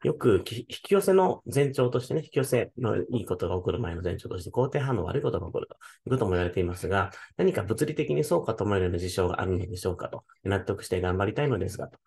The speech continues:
で、本当に縁が薄くて、良い人に巡り合えません。二十代の頃から引き寄せの法則は知っていて、瞑想をやったり、セミナーに行ったりしても、恋愛ばかりはどうしてもダメでしたと。で、家族に縁がないかなと思いますが、よろしくお願いしますというところですね。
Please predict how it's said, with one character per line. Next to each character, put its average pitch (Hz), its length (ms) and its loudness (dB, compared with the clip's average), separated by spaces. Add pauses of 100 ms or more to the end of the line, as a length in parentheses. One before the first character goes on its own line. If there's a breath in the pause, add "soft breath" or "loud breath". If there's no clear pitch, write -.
(140)
で、 120 80 -2
本 151 180 2
当 156 140 2
に 156 160 0
縁 107 140 0
が 98 200 -4
薄 98 200 -6
く 110 120 -6
て、 110 320 -2 (160)
良 127 140 4
い 123 40 4
人 127 140 -4
に 90 100 -2
巡 90 260 0
り 110 80 2
合 120 60 2
え 131 40 2
ま 131 120 0
せ 131 120 0
ん。 - 120 -6 (240)
二 98 100 4
十 107 140 4
代 92 140 4
の 87 80 -2
頃 - 180 -2
か 127 100 0
ら 95 80 -2
引 95 80 -6
き - 100 -2
寄 120 60 4
せ 120 80 -2
の 117 100 2
法 117 120 0
則 110 240 -2
は 98 100 2
知 95 100 -10
っ - 20 -20
て - 100 -4
い - 120 -6
て、 - 260 0 (180 loud breath)
瞑 101 160 2
想 98 160 0
を 90 80 4
や 90 100 4
っ - 80 -8
た 180 100 2
り、 139 140 0
セ 101 120 -2
ミ 98 100 2
ナ 90 80 0
ー 87 40 -4
に 127 80 -4
行 - 40 -8
っ - 40 -8
た 113 60 0
り 110 60 0
し - 60 -6
て - 80 0
も、 - 140 -4 (260 loud breath)
恋 127 160 6
愛 147 140 4
ば 143 120 0
か 139 100 -4
り 98 80 0
は 98 80 -4
ど 123 100 2
う 127 60 0
し - 40 -10
て - 40 -2
も 92 100 -4
ダ 85 100 -4
メ 101 100 0
で 113 80 0
し - 60 -8
た 107 100 -6
と。 - 120 -16 (180)
で、 95 80 -4
家 - 120 -4
族 98 200 -4
に 85 100 0
縁 101 100 0
が 92 100 -2
な 92 120 -2
い 87 80 -8
か 87 100 -6
な 90 120 -2
と 90 100 -8
思 92 140 0
い 90 40 0
ま 87 120 -2
す 90 100 -10
が、 92 140 -4
よ 92 160 -2
ろ 120 60 -2
し - 100 -8
く - 60 -4
お 117 60 0
願 107 180 -2
い 95 60 -2
し - 80 -8
ま 92 80 -4
す - 80 -10
と - 120 -10 (300 loud breath)
い - 80 0
う 90 80 2
と 92 100 -6
こ - 120 -4
ろ 85 60 -2
で - 80 -12
す - 140 -8
ね。 113 180 4